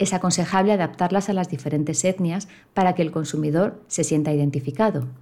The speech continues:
Es recomendable también tener consultores que conozcan no solo la marca, sino también el mercado local y la cultura del país. Esto evitará lanzar campañas inapropiadas que no se entiendan o resulten ofensivas.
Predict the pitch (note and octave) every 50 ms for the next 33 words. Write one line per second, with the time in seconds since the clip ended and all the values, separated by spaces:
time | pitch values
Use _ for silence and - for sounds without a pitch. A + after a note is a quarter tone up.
0 | _ _ _ _ _ _ _ _ _ - - - - _ - A#3 B3+ C4+ C#4+ C#4
1 | C#4+ A#3+ A3+ G#3 G3 G#3 G#3+ A3 A3+ A3 - E3+ D#3 D#3+ D#3 F3+ G3 A3 A3+ A3
2 | F#3+ F3 F3 F3+ F3+ F#3+ F#3 F3+ - F3 D#3+ - F#3+ F#3+ G3+ G#3 G#3 - - -
3 | - E3 F3 F3+ F3 - G3+ G3 F#3+ - - - G3 G3 G#3+ A3+ A3 - A#3 G#3
4 | G3+ F3+ D#3+ D#3 D#3+ F3 G3 G#3 G3+ - F3+ G#3 B3 - - - _ - - -
5 | G3 F#3 F3+ - F#3+ F3+ F#3+ A3+ B3 C4+ B3 G3+ F3 E3 F3 - F#3+ F#3 F3+ E3
6 | D#3 D3+ D3 G3 G#3 G#3+ G#3 G#3+ G#3 F#3+ F3+ F3 E3+ E3+ E3 E3 D#3+ - A3 A3+
7 | G#3 D#3+ C3 B2 C3+ D3+ D3 C#3 - C#3+ C3+ C3 B2 B2+ - - - - _ _
8 | _ - - - - - F#3+ G3 - F#3+ F#3 F#3 F#3 F#3+ F#3+ F#3 G3 G3 F#3+ E3
9 | D#3 C#3 - D#3+ D#3+ - F3+ F3+ F3 F#3 F3+ F3+ F3+ F3 - F3+ F3 F3+ F3 -
10 | F#3 F3+ G3 G#3 G3+ F#3+ A3 A#3+ A#3 - - E3 D3+ D#3 D3 - F3 D#3+ D#3+ D#3+
11 | - G3 G3+ G3 F#3+ G3 A3 C4 - - F#3 F3 D3+ D3+ D3 - D#3 C#3+ - C#3+
12 | C#3+ C3+ - C3 C3 B2+ - A3 A3 - - B2+ -